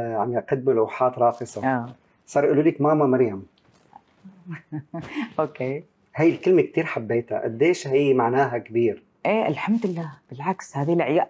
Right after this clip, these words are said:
Speaker 2: على فكرة إني عندي عيال هم هالقد، وحين يشتغلون عنا. يعني أنا عندي أهالي ابتدوا معي عمرهم أربع سنين، خمس سنين، الحين عشرين سنة، ثلاثة وعشرين سنة. في ناس وظفتهم في المركز.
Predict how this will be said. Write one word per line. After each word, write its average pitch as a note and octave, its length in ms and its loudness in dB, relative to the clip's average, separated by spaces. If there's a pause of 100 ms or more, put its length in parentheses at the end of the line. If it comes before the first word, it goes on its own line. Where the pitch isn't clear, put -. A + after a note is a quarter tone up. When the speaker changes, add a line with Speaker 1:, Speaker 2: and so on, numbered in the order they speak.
(160)
Speaker 2:
على G3+ 140 4
فكرة G#3+ 340 -2
إني G#3 140 0
عندي B3 260 4
عيال A#3 380 4 (1160)
هم E4 180 6
هالقد، A#3+ 400 4 (800)
وحين G#3 260 4
يشتغلون B3 440 2
عنا. D#3+ 360 -2 (400)
يعني C3 300 0
أنا G3+ 100 4
عندي G3 260 0
أهالي G#3 260 0
ابتدوا G3+ 320 0
معي F#3+ 300 0
عمرهم F#3+ 340 0 (580)
أربع F3 260 0
سنين، F3+ 300 0
خمس D#3+ 260 0
سنين، D3 340 0
الحين B2+ 220 0
عشرين A#2 460 -4
سنة، A3 680 0
ثلاثة A#2+ 240 -2
وعشرين A#2 260 -4
سنة. F3+ 200 -2 (240)
في E3 100 -2
ناس A3 240 0
وظفتهم D#3 720 -2
في D3 80 -6
المركز. - 760 -4